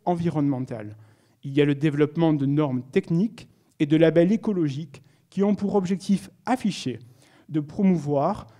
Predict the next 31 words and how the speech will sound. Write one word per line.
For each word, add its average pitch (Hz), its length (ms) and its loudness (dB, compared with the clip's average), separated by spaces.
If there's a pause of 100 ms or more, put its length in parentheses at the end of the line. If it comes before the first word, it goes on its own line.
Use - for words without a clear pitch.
(140)
les 160 80 0
produits 196 380 0
susceptibles 170 600 -4
de 139 100 -2
réduire 156 680 -4 (220)
les 151 180 2
impacts 160 360 0
néfastes 165 600 -2
sur - 220 -10
l'environnement. 135 640 -2 (580)
Ces 143 200 -6
outils 170 220 -2
de 165 80 -2
normalisation 147 880 0 (280)
intègrent 175 460 0
par 143 160 -2
la 139 100 -2
suite 247 260 -4
certains 214 400 -2
rapports 160 360 -2
de 151 60 -6
droit 127 180 -6
privé 113 380 -12 (840)
et 139 120 -4
on 139 120 -2
songe 165 280 -2
ainsi 220 540 -2
aux 156 80 -8
clauses 165 260 -2
de 151 100 0
prix 226 440 -2